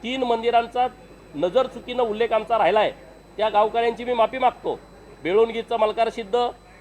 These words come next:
मोठेवाडीचं मरगुबाईचं मंदिर आणि पांढरेवाडीचं मरगुबाईचं मंदिर, ह्या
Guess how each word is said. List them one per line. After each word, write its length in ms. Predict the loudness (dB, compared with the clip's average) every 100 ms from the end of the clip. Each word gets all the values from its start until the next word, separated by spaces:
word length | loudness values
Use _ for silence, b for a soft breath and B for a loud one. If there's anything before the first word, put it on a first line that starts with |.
| -12
मोठेवाडीचं 640 | -6 0 4 4 2 -2 -2
मरगुबाईचं 560 | -2 0 0 0 -2
मंदिर 360 | -2 -2 -4 -4 -10 -18 -6
आणि 140 | -2
पांढरेवाडीचं 640 | 0 0 2 2 0 -2 -2
मरगुबाईचं 460 | -2 0 -2 -2
मंदिर, 280 | -4 -2 -4 -6 -18 -20 -2
ह्या 120 | 0